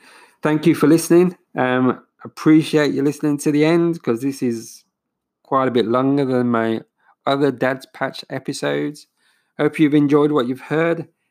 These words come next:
And if you wanna ask any questions, have ideas for the charity,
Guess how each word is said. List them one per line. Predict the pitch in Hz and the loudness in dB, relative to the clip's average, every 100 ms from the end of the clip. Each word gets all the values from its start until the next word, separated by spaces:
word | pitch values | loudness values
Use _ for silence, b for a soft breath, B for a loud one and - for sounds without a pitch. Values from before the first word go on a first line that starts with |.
| _ | _
And | - 135 139 139 - - _ _ _ _ _ _ - | -8 -4 0 -2 -4 -12 _ _ _ _ _ _ -18
if | 135 - 127 | -16 -12 -6
you | 127 | -4
wanna | 139 139 139 - - | -2 -2 -4 -8 -10
ask | 120 - _ | -10 -12 _
any | - 151 147 | -4 0 0
questions, | 139 160 160 - 160 156 160 160 160 156 _ _ _ | 0 -4 -4 -4 -2 -2 -2 -2 -4 -8 _ _ _
have | - | -4
ideas | 101 101 101 - 151 160 160 156 | -2 -2 -4 -2 2 4 4 0
for | 151 | -6
the | |
charity, | 143 - 151 151 151 156 151 147 151 151 | -6 -6 -4 -4 -4 -6 -4 -4 -6 -10